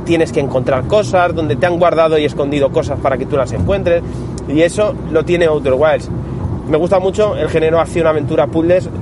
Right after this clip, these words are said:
me encanta, y este juego engloba todo eso y lo mete en una costelera sacándote una experiencia que para mí es, <laughs> no sé si la mejor aventura que he vivido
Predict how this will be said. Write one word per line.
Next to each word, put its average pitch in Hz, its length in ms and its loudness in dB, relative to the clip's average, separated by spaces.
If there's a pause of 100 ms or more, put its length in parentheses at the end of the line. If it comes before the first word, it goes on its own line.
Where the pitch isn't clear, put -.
(120)
me 135 80 0
encanta, 123 480 0
y 131 140 -2
este 156 180 2
juego 180 380 2 (460)
engloba 147 500 4
todo 160 240 4
eso 220 320 0 (400)
y 151 120 2
lo 131 120 2
mete 156 200 2
en 175 60 2
una 175 120 2
costelera 170 500 2
sacándote 143 420 0
una 147 100 0
experiencia 147 480 0
que 123 120 -2
para 110 220 -2
mí 156 260 -2
es, 131 220 -4 (500)
<laughs> - 500 -4
no 196 260 2
sé 175 120 0
si 170 120 0
la 160 120 2
mejor 151 380 2
aventura 135 640 0
que 120 160 -2
he 120 40 -2
vivido 123 440 -2